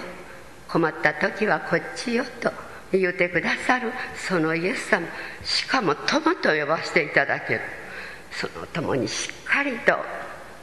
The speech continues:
結びついて、そして小さなことを忠実に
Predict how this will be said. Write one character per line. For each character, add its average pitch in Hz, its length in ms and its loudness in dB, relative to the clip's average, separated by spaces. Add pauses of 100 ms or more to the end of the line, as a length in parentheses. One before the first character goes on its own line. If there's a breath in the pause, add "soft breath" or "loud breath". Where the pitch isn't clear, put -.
(140)
結 139 220 -6
び 131 100 0
つ - 160 -6
い 90 120 -2
て、 - 580 -4 (240)
そ 226 80 2
し - 200 -4
て - 460 0 (680)
小 - 260 -6
さ 127 200 0
な 131 140 0
こ 151 140 0
と 156 260 2
を 156 60 -2
忠 294 400 0
実 294 380 0
に 294 180 2